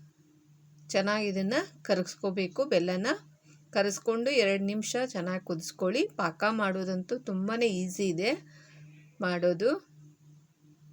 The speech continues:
ನೋಡಿ, ಈ ರೀತಿ ಚೆನ್ನಾಗಿ ಬೆಲ್ಲ ಕರಗಿದ ನಂತರ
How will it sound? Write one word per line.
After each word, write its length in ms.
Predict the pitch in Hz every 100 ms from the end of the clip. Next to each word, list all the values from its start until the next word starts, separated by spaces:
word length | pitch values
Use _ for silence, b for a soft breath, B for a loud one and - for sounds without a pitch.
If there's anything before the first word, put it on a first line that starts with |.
| - _ _ _ - - - - - _ - 185
ನೋಡಿ, 180 | 175 170
ಈ 20 | 175
ರೀತಿ 180 | 175 220 220
ಚೆನ್ನಾಗಿ 400 | 175 180 185 262 320 - - - - - _ _ _ - - - - - b b b b _ _ 196
ಬೆಲ್ಲ 200 | 185 180 196
ಕರಗಿದ 320 | 190 185 190
ನಂತರ 320 | 185 170 175